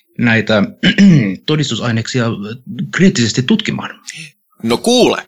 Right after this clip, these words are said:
Speaker 2: sinun ei tarvitse odottaa kauan, sillä, ö, kirjan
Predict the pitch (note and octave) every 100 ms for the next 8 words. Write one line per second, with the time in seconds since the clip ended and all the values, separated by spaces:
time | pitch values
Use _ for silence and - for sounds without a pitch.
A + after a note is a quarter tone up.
0 | - - G#3+ D#3+ B2 A2+ G#2+ G#2+ B2+ A#2+
1 | A#2 - G2 - D3+ C#3+ A2 - - -
2 | - _ _ _ - - _ - - A3
3 | C3 G2+ - _ _ A#2+ A2 G3+ F#3+ C#3+
4 | A#2 A2